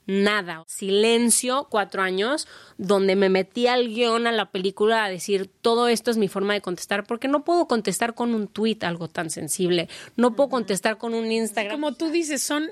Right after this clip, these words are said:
Speaker 2: historias, la mayoría de nuestras vidas tan complejas, y la violencia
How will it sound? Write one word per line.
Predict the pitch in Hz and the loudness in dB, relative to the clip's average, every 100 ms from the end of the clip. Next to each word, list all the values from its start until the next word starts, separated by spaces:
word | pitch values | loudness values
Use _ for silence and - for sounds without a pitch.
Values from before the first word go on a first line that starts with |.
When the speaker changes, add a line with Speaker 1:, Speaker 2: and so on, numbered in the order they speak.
| - | -6
Speaker 2:
historias, | 285 - - 285 294 320 339 - - | -6 -6 -4 -4 -2 -6 -8 -12 -10
la | 262 247 | -6 -6
mayoría | 247 240 233 311 | -6 -8 -8 -8
de | 339 | -8
nuestras | 247 - 233 214 | -10 -10 -12 -10
vidas | 233 226 202 - | -8 -6 -8 -12
tan | - 247 294 | -8 -6 -6
complejas, | - 262 220 233 233 - 269 285 - - _ _ | -6 -6 -6 -4 -4 -4 -6 -6 -14 -20 _ _
y | 240 | -2
la | 233 220 | 0 0
violencia | 233 220 226 233 247 - 277 285 | -4 -4 -4 -4 -6 -4 -4 -4